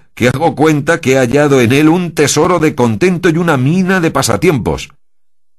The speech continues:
Aquí está don Quirieleisón de Montalbán, valeroso caballero, y su hermano Tomás de Montalbán, y el caballero Fonseca, con la batalla que el valiente de Tirante hizo con el alano,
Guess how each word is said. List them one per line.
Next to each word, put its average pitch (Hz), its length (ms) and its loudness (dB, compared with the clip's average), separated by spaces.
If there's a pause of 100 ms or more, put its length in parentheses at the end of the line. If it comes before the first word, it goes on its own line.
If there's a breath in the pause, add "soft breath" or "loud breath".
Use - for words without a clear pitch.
(140)
Aquí 87 320 0
está 156 300 0
don 151 200 2
Quirieleisón 117 760 2
de 165 80 2
Montalbán, 110 720 0 (160)
valeroso 87 560 -2
caballero, 92 560 -2 (320)
y 143 140 2
su - 120 -2
hermano 151 320 2
Tomás 151 360 0
de 131 80 0
Montalbán, 90 720 -2 (260)
y 87 100 -2
el 82 120 0
caballero 80 420 -2
Fonseca, 85 840 -4
con 117 240 0
la 113 120 0
batalla 143 420 -2
que 143 80 -4
el 127 180 0
valiente 117 520 0
de 110 100 0
Tirante 104 420 0
hizo 101 360 -2
con 80 160 0
el 87 100 0
alano, 101 440 0